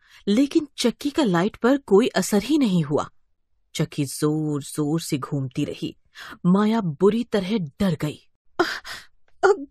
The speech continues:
को-, कोई है? जगन, जगन, कामचोर,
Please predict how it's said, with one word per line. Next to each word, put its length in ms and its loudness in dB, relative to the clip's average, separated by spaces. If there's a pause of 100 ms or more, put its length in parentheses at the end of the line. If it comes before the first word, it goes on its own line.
को-, 260 2
कोई 220 10
है? 260 10 (600)
जगन, 760 6 (1300)
जगन, 680 6 (680)
कामचोर, 840 0